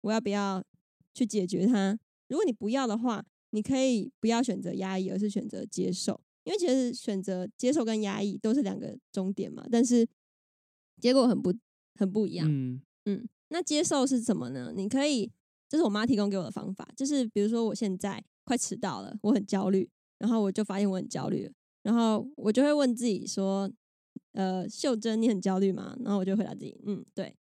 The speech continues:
Speaker 1: ”“那为什么你会焦虑？”“因为快迟到了。”“那你愿意接受这个焦虑吗？”
Speaker 2: 嗯。
Speaker 1: 这个时候不管你的回答是愿意或不愿意，其实都会比你直接 skip 掉它还要好。
Speaker 2: 嗯。
Speaker 1: 嗯，这是一个小小的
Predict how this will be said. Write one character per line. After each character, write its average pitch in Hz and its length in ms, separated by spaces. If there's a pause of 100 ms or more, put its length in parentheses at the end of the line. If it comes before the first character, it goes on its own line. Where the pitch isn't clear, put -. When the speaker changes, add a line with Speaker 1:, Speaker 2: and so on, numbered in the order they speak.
(160)
Speaker 1:
”“那 233 240 (520)
为 269 120
什 254 60
么 185 60
你 180 60
会 190 80
焦 143 220
虑 165 260
？”“因 240 140
为 233 40
快 240 140
迟 214 140
到 127 240
了。 - 120 (520)
”“那 240 320 (340)
你 202 200
愿 240 140
意 233 60
接 220 160
受 220 140
这 196 100
个 180 80
焦 190 240
虑 185 180
吗？” - 220 (140)
Speaker 2:
嗯。 143 300
Speaker 1:
这 415 100
个 330 80
时 285 100
候 277 80
不 285 140
管 220 160
你 190 100
的 190 120
回 202 220
答 202 160
是 220 220
愿 226 180
意 208 80
或 220 120
不 - 160
愿 190 200
意， - 200 (280)
其 277 120
实 285 80
都 254 120
会 262 80
比 220 140
你 180 120
直 190 140
接 214 200
skip - 400
掉 190 160
它 190 180
还 214 120
要 190 100
好。 202 180 (140)
Speaker 2:
嗯。 127 280 (100)
Speaker 1:
嗯， 175 260
这 233 100
是 226 100
一 220 40
个 202 120
小 208 160
小 - 180
的 - 240